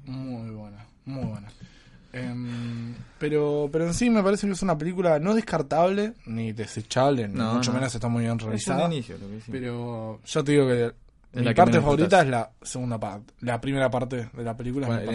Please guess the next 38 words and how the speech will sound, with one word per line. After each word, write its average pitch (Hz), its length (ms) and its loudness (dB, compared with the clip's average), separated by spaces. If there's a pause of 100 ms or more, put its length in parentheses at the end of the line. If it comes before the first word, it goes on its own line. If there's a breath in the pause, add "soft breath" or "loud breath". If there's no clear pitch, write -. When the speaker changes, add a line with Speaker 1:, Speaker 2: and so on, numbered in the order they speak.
(120)
Speaker 2:
entrenamiento. 120 460 -2
Speaker 1:
favorita. - 220 -20 (240 loud breath)
Exactamente, 143 580 -6
toda 190 140 -4
la 160 80 -4
parte 151 200 -6
de 139 40 -4
Ra's 139 200 -8
al 127 80 -8
Ghul 147 260 -4
me 127 120 -10
encanta. 123 720 -12
Speaker 2:
Sí. - 280 -16 (300)
Speaker 1:
Y 143 220 -4
ya 170 140 -10
cuando 151 260 -10
vuelve 156 300 0
es 123 80 -8
como, 131 280 -8 (100)
"Ah, 143 200 -12
qué 143 100 -14
plan 143 340 -8
boludo 127 520 -8
que - 100 -16
tenés", 139 380 -16
tipo, 151 280 -20
la 135 140 -10
Liga 139 220 -2
de 127 60 -4
Asesinos, 127 460 -12
todo 135 160 -14
eso 123 140 -14
está 120 120 -16
muy 120 220 -6
bien. 123 340 -6 (200)
Speaker 2:
Sí. 107 340 -8
Speaker 1:
Me 123 100 -6
gusta, 131 440 6